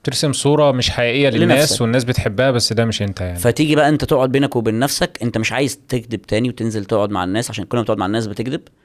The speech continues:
Speaker 2: فأنت، وبتكره الصورة اللي هم بيحبوها. طب ما أنا است-، أنا أستحق، يعني أنا وحش الدرجة دي؟ أنا ما أستحقش إن حد يحبني
Speaker 1: طب
Speaker 2: الدرجة
Speaker 1: إزاي
Speaker 2: دي.
Speaker 1: ده دفعك إنك تبدأ يوتيوب
Speaker 2: ما أنا
Speaker 1: أو
Speaker 2: هقول
Speaker 1: بتاع؟
Speaker 2: لك.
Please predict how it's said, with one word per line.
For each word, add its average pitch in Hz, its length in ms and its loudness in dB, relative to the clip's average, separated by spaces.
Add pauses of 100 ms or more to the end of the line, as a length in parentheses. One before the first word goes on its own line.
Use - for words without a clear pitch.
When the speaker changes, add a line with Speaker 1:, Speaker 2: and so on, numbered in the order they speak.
(540)
Speaker 2:
فأنت، 101 520 -2
وبتكره 147 420 0
الصورة 165 220 2
اللي 139 120 4
هم 156 80 2
بيحبوها. 117 500 0
طب - 160 -6
ما 113 80 0
أنا 156 200 2
است-، - 140 -10
أنا 127 120 4
أستحق، 127 480 -4
يعني 107 200 -2
أنا 131 80 2
وحش 147 240 0
الدرجة 110 280 0
دي؟ 147 80 -4
أنا 123 60 -2
ما 113 40 -4
أستحقش 110 360 -8
إن 98 100 -8
حد 107 160 -8
يحبني 101 540 -8
Speaker 1:
طب 104 80 -8
Speaker 2:
الدرجة 92 160 -2
Speaker 1:
إزاي 117 160 4
Speaker 2:
دي. 113 100 2
Speaker 1:
ده 113 100 2
دفعك 107 300 -2
إنك 98 200 0
تبدأ 98 240 -2
يوتيوب 98 420 -4
Speaker 2:
ما 101 60 2
أنا - 100 2
Speaker 1:
أو 139 40 0
Speaker 2:
هقول - 120 0
Speaker 1:
بتاع؟ 98 80 -2
Speaker 2:
لك. 92 60 -10